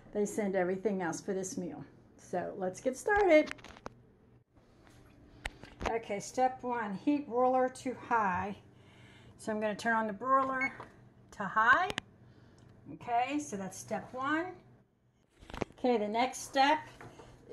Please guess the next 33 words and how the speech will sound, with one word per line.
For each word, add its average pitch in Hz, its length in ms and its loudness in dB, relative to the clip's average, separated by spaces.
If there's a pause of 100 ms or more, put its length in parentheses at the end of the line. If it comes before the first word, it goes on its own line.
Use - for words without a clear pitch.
while 214 260 4
that's 214 480 4
preheating, 302 960 6
get 202 160 4
a 208 40 4
large 262 600 6
pot, 302 440 6 (500)
bring 226 180 0
a 220 80 2
large 254 380 4
pot 262 500 4
of 202 140 2
salted 262 400 4
water 254 260 4
to 254 200 0
a - 20 4
boil, 208 500 2 (260)
and 196 120 -2
then 196 160 -2
wash 226 340 2
and 214 140 -2
dry 220 180 6
produce. 208 540 0 (420)
So 202 240 4
while 190 240 8
that's 196 240 4
getting 208 420 2 (1400)
hot, 349 420 4 (720)
we'll 175 140 -6
go 175 160 -2
wash 190 320 0
our 247 140 6
produce. 302 760 4